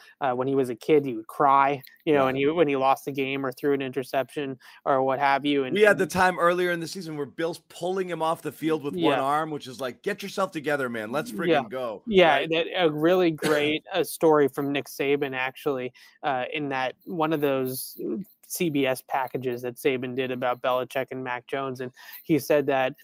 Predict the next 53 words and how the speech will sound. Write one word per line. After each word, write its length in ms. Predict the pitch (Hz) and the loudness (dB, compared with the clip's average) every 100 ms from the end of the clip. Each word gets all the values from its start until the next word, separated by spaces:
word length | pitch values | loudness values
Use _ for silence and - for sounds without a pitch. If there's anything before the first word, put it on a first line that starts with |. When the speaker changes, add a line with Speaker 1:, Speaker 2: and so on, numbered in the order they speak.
| _ _ _ 175 | _ _ _ 0
Speaker 1:
uh, 120 | 147 | 0
early 300 | 175 175 180 | 4 6 6
on 180 | 160 156 | 4 0
in 120 | 147 | 0
Mac 200 | 147 143 | 0 -2
Jones's 380 | 160 151 139 131 | 0 -2 -2 -6
career, 380 | - 151 143 131 | -4 0 0 0
Nick 140 | 139 | -4
Saban, 420 | - 151 143 135 | -2 0 0 -2
sometimes 540 | 131 131 135 139 127 135 | -6 -6 -4 -4 -4 -6
at 120 | 131 | -2
Alabama, 580 | 131 127 127 139 135 123 - - | 0 0 -2 -4 -4 -8 -12 -20
he 180 | - 175 | -2 4
would 160 | 160 147 | 6 6
watch 320 | 135 135 - - | 4 2 0 -6
practice 640 | 151 147 143 - 123 - - _ | -2 0 0 -2 -6 -8 -20 _
from 200 | - 143 - | 0 0 2
up 180 | 156 - - | 2 2 -4
above 500 | 190 147 139 120 - | -2 4 4 2 0
to 80 | 165 | 2
watch 340 | 147 135 - - | 4 4 0 -8
the 80 | |
kind 220 | 143 143 139 | 0 0 2
of 60 | |
the 60 | 127 | 2
all 200 | 127 131 | 2 0
twenty-two 600 | - 135 127 - 147 131 | -2 -4 -4 -4 -2 0
view, 260 | 135 131 | -2 -2
if 180 | 123 123 | -2 -4
you 140 | 127 123 | -4 -2
will, 240 | 127 123 | -2 -4
of 180 | 123 - | -6 -6
practice. 500 | 143 127 123 123 - - - - | -2 -2 -2 -8 -14 -20 -20 -12
And 100 | 131 | -4
he 80 | 151 | 2
would 140 | 165 | 4
watch 280 | 151 147 143 | 4 2 2
up 140 | 143 135 | -2 -4
above, 440 | 131 143 147 131 | -2 0 0 -2
and, 180 | 135 135 | -8 -8
and 140 | 160 | -6
he 100 | 151 | 0
wouldn't 260 | 147 156 147 | 4 4 2
be 120 | 143 | -4
down 320 | 131 135 139 | -2 -2 -2
there 180 | 139 135 | -4 -6
in 80 | 131 | -6
the 80 | 127 | -8
weeds 300 | 135 135 131 | -6 -6 -6
with 140 | 123 | -10
the 60 | 123 | -10
players. 460 | - 147 147 131 | -2 0 0 -4
And, 140 | - | -8